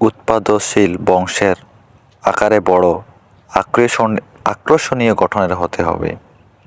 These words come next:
নির্বাচিত ভেড়ির মা, দাদি ও নাতির বছরে দুইবার এবং প্রতিবার ন্যূনতম দুটি বাচ্চা দিতে হবে। নির্বাচিত ভেড়ি কিছুটা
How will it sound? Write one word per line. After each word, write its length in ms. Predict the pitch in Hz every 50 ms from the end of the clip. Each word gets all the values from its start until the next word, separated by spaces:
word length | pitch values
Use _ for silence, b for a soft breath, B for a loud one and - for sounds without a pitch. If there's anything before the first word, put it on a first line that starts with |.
| B B B B B B B B B B B B - -
নির্বাচিত 760 | 98 104 107 104 104 120 127 - 127 120 - - 120 110 110
ভেড়ির 520 | 95 113 95 98 101 95 95 98 92 90
মা, 380 | 87 90 92 92 92 90 82 82
দাদি 400 | 82 82 90 90 90 - 92 87
ও 140 | 85 87 87
নাতির 400 | 82 85 85 87 - - 113 104
বছরে 640 | 90 82 90 90 - - - - 98 92 87 80 78 - - _ _ _ _ _ _ _ _ _ _ _ _ _ - -
দুইবার 500 | 87 - 110 113 113 113 - 107 104 101 - 90
এবং 400 | 95 95 87 92 92 92 87 87 - _ _ _ _
প্রতিবার 520 | - - 101 - 123 113 110 113 107 110
ন্যূনতম 680 | 107 101 101 101 101 101 98 - 98 92 92 90 85 85 -
দুটি 380 | - 85 82 98 98 - 123 117
বাচ্চা 360 | 107 98 92 - - - 90
দিতে 260 | 80 87 82 - -
হবে। 360 | 87 85 82 80 - - - - - - - - _ _ _ _ _ _ _ _ _ _ _ _ _ _ _ _ _ _ _ _ _ _ _ _ _ - B B B B B B B B -
নির্বাচিত 520 | 101 107 110 110 139 143 - 139 - -
ভেড়ি 500 | 135 107 87 90 92 95 92 92 87 76 - - - - _ _ _ _
কিছুটা 540 | - 104 101 - - 107 - 104 95 87 85